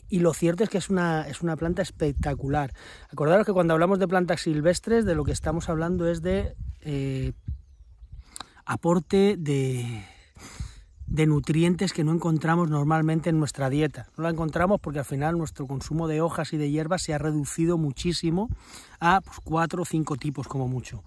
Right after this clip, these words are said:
Todas estas plantas silvestres nos van a ayudar a aportar nutrientes para nuestra microbiota. En este caso el rumex cocido se nos queda como, como un paté, es brutal.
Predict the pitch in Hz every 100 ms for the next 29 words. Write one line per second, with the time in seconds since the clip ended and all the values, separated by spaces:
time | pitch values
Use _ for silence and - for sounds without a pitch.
0 | - - - 175 190 180 - 170 156 160
1 | 156 139 147 156 202 220 175 135 139 160
2 | 165 151 143 160 160 139 131 135 127 -
3 | 151 180 214 - _ - 143 127 151 170
4 | 175 170 165 147 139 147 139 135 127 131
5 | 147 139 - - - - - - 165 175
6 | 156 139 160 202 - - - - 131 -
7 | 156 165 285 - - - _ _ - 127
8 | 110 156 160 151 143 135 131 127 135 151
9 | 147 143 135 127 139 160 139 147 131